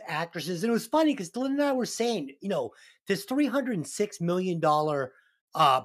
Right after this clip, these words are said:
box office gross. And really, none of these actors had really broken out yet.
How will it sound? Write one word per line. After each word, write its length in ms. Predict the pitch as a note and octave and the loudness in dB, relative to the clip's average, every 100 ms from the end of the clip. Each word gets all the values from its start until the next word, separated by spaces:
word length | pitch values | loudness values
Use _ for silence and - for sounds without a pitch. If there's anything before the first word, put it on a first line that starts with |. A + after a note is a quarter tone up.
| - | 2
box 280 | D#3 - | 2 0
office 320 | D#3 C3+ B2 - | -4 -4 -6 -10
gross. 440 | - F3 D#3+ B2 | -4 0 0 -4
And 360 | - F#3 F#3+ F3 | -4 -2 -2 0
really, 460 | C4+ E4 D4+ D#3 - _ C#3+ | 2 2 2 -2 -8 _ -4
none 300 | E3 A#3+ D#4 | 4 4 4
of 100 | C4+ | 0
these 240 | C#4 E3+ | -2 -2
actors 680 | E3 G#3 - C3+ A2 G2+ - _ - | 0 0 -2 -6 -6 -6 -14 _ -2
had 240 | F3 C#3+ | -2 2
really 240 | F3+ G3+ F3 | 2 2 0
broken 460 | B2 D#3 D#3+ D3 | 0 2 2 0
out 200 | C3 C#3 - | -2 -2 -6
yet. 240 | - - | -14 -14